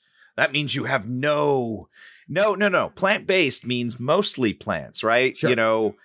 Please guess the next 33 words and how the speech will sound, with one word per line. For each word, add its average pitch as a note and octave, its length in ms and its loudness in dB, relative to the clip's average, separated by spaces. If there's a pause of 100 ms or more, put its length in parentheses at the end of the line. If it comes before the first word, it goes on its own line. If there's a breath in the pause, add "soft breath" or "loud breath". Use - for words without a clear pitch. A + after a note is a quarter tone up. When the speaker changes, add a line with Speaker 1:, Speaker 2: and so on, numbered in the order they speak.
(280 soft breath)
Speaker 1:
uh, G#2+ 220 2
who D3+ 180 2
is G2+ 100 2
it? - 180 -10
Perlmutter, C#3+ 960 0 (200)
uh, G2 300 2
talks A2+ 360 2
about, G#2 360 4
uh, F2+ 340 2
pescat-, - 480 -4 (720)
what A2+ 200 0
does A2 100 -4
he A2 60 -4
call G#2 280 2
it? - 220 -6
Pecian, E3+ 680 0 (280 soft breath)
where A2 140 2
it's, A2 120 0
like, G#2+ 160 0
fish - 560 0 (200)
and C3+ 440 -2
plants. C#3 460 0
So - 240 2
he's A#2 180 0
not B2 160 0
Speaker 2:
Yeah, C3 60 -2
Speaker 1:
full C3 100 0
Speaker 2:
right, B2+ 60 -2
right, A#2+ 60 -4
right. G#2+ 40 -10
Speaker 1:
vegan. C3+ 560 -2 (460 soft breath)
Speaker 2:
Sure. - 160 -2
Speaker 1:
Um, A2 680 0